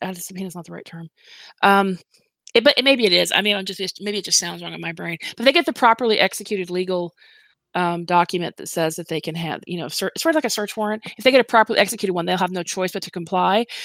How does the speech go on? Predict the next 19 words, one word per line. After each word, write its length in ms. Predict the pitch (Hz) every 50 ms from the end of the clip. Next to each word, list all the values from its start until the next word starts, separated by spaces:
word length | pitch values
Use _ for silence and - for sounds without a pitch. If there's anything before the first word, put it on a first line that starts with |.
| - -
But 120 | - 196
they 140 | - 220 220 - -
push 280 | - - 285 247 - -
back 300 | 226 220 175 175 - 220
on 100 | 190 170
all 220 | - - 196 214 226
of 80 | 190
them 140 | 175 165 175
to 80 | - 175
be 160 | 175 180 180
sure 220 | - - 196 185
they're 180 | 180 175 - -
all 180 | 165 170 170
legit. 440 | 175 170 165 - 170 175 202 247 - - - - - - -
And 120 | - 214 - -
of 180 | 214 240 240
the 80 | 226 240
ones 380 | 214 202 202 208 220 214 202 196
they've 360 | 196 196 190 190 185 -